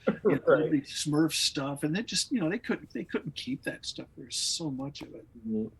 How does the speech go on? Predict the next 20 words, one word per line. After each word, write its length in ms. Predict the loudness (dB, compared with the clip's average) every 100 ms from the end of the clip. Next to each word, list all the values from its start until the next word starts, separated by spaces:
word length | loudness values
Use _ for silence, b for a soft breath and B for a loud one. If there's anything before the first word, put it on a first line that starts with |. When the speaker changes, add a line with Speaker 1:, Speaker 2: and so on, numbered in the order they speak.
| _ b b 8
Speaker 1:
Well, 140 | 8
you 60 | 8
even 120 | 6
saw 140 | 6
the 100 | 6
residue 400 | 6 6 6 2 4
'cause 100 | 6
I 80 |
brought 260 | 8 6 6
you 80 | 6
that 200 | 6 6
one 180 | 4 4
piece, 220 | 2 0
that 220 | 2 2 2
Batman 540 | 2 2 2 2 2
piece, 460 | 0 -2 -2 -4 -8 0
and 140 | 2
I 100 | 4
was 220 | 2 2
like, 240 | 2 2